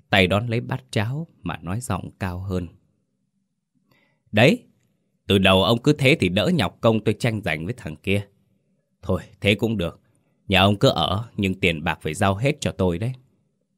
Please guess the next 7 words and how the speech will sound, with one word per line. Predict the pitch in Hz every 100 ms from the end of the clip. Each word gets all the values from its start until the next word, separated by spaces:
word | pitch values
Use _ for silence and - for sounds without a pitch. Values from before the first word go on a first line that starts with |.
| _ _ _ _ _ _ _ _
Lão | 107 127
Xuân | 143 143
gật | 101 87 90
đầu | 90 87
đồng | 87 90 82
ý | 95 123
ngay. | 151 107 107 90